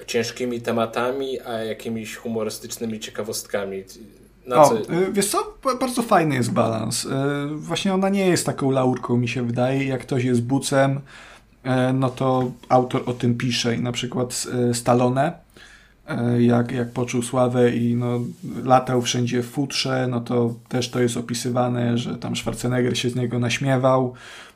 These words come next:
Speaker 2: E, też takie, mm, chore ambicje i, i, i taka pewna upierdliwość Stallona na przykład. E, to, że, mm,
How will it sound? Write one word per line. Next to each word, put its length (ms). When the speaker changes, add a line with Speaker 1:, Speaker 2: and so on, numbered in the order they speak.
Speaker 2:
E, 520
też 300
takie, 480
mm, 300
chore 320
ambicje 640
i, 380
i, 320
i 120
taka 200
pewna 480
upierdliwość 600
Stallona 400
na 100
przykład. 600
E, 320
to, 280
że, 420
mm, 800